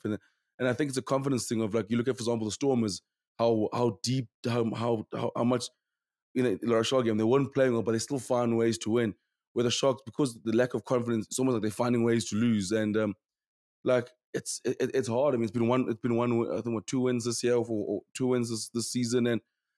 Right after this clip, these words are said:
and I really think that the Challenge Cup is a trophy that I wanted the Sharks to target, to just at least bring back some good morale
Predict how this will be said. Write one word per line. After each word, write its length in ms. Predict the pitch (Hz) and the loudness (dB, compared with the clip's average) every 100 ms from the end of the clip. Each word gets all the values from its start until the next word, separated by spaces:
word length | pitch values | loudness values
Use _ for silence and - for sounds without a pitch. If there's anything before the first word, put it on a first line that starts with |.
| _ | _
and 120 | - 131 | 0 4
I 40 | |
really 220 | 131 160 | 4 2
think 240 | 143 170 147 | 0 -4 -4
that 160 | 113 | -6
the 60 | 117 | -2
Challenge 280 | 139 135 - | 0 0 0
Cup 200 | 127 123 | -2 0
is 100 | 123 | -4
a 40 | |
trophy 340 | 120 135 127 120 | 0 0 0 2
that 80 | 120 | 2
I 40 | |
wanted 220 | 117 123 | 2 0
the 80 | 120 | 0
Sharks 220 | 127 117 | 0 0
to 60 | 113 | 0
target, 400 | 127 127 107 92 | 2 2 0 -2
to 80 | 110 | -4
just 180 | 113 | -2
at 80 | 120 | -4
least 240 | 117 127 - | -4 -4 -2
bring 140 | 127 | 0
back 180 | 113 113 | 0 -2
some 160 | - 107 | -2 -2
good 140 | 113 | 0
morale 440 | 107 107 107 107 | 0 2 2 0